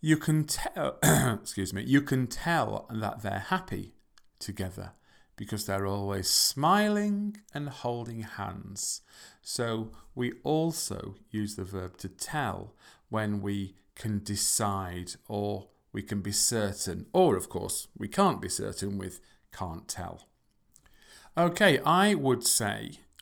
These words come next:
that that is pretty useful, and if you're confused, you can tell me.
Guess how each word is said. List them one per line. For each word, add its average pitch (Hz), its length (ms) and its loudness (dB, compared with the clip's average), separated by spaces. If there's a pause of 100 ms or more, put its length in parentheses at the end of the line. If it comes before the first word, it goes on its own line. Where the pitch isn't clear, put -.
that 120 240 0
that 117 180 4
is 107 140 0
pretty 101 280 -2
useful, 101 760 -4
and 131 380 2
if 135 140 -4
you're 123 160 2
confused, 117 800 -2
you 127 100 -2
can 147 200 -4
tell 226 260 0
me. 285 280 -2